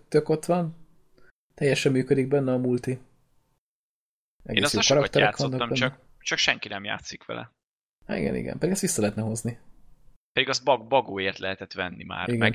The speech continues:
Speaker 2: meg szerintem
Speaker 1: szívérekért
Speaker 2: ingyen is
Speaker 1: is.
Speaker 2: osztogatták
Speaker 1: És
Speaker 2: valami
Speaker 1: egyébként tényleg tök jól
Speaker 2: ismerőben.
Speaker 1: működik az egész. Tehát, hogy nagyon ott van a, a vadnyugati hangulat. Tehát va-, van olyan játékmód benne, amikor ilyen, ilyen pénzt kellett lopni, és így cipelni a, izé, az arany,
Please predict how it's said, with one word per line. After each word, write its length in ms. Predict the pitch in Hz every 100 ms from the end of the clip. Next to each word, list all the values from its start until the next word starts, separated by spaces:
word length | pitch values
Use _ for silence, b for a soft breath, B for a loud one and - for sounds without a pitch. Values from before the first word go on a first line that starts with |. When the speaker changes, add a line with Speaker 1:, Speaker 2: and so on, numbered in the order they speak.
| -
Speaker 2:
meg 120 | 113
szerintem 0 |
Speaker 1:
szívérekért 340 | 135 123 123 123
Speaker 2:
ingyen 100 | 120
is 80 | 131
Speaker 1:
is. 60 |
Speaker 2:
osztogatták 680 | 117 - 113 113 - 113 113
Speaker 1:
És 60 | -
Speaker 2:
valami 140 | 214 214
Speaker 1:
egyébként 260 | 208 233
tényleg 200 | 226 214 110
tök 100 | -
jól 80 | 120
Speaker 2:
ismerőben. 300 | 113 107 101
Speaker 1:
működik 240 | 113 113
az 100 | 110
egész. 460 | 104 101 110 - - - - - - _ _ _ _ -
Tehát, 160 | 123
hogy 80 | 127
nagyon 220 | 123 113
ott 120 | 113 -
van 120 | 113
a, 140 | 107 123 - - _ b b -
a 60 |
vadnyugati 460 | 110 107 110 107 123
hangulat. 440 | 120 107 110 110
Tehát 160 | - 107
va-, 100 | 123 139
van 100 | 135
olyan 140 | 120
játékmód 500 | 123 123 131 127 110
benne, 160 | 120 117
amikor 240 | 117 120
ilyen, 200 | 113 120 B B B B
ilyen 200 | 107 113
pénzt 300 | 127 117 -
kellett 320 | 127 113 113
lopni, 340 | 120 113 - 113
és 180 | 110
így 120 | 113 -
cipelni 520 | - 131 123 117 113
a, 140 | 113 117
izé, 320 | 120 120 113
az 180 | 113 117
arany, 440 | 117 117 113 117